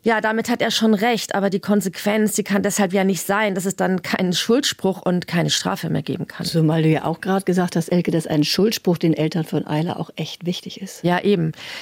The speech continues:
Speaker 1: Der Anwalt, der sieht natürlich auch, dass es diese ganzen Fehler von Daniela gab, ne? Und die sind ja gar nicht zu übersehen.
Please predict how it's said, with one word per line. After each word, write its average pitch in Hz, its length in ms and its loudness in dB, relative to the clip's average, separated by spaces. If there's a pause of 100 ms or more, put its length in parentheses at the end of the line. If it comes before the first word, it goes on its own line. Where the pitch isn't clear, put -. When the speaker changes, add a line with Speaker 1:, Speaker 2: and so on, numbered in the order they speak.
(180)
Speaker 1:
Der 156 120 -2
Anwalt, 220 340 2
der 214 100 4
sieht 214 280 2
natürlich 214 500 2
auch, 190 160 0
dass 180 140 0
es 175 80 0
diese 185 200 2
ganzen 185 300 2
Fehler 214 260 2
von 175 160 -2
Daniela 165 420 2
gab, 160 360 -2
ne? 185 300 2
Und 170 180 -2 (240)
die 175 320 0
sind 196 160 2
ja 196 60 2
gar 185 140 0
nicht 196 140 2
zu - 120 -2
übersehen. 180 520 2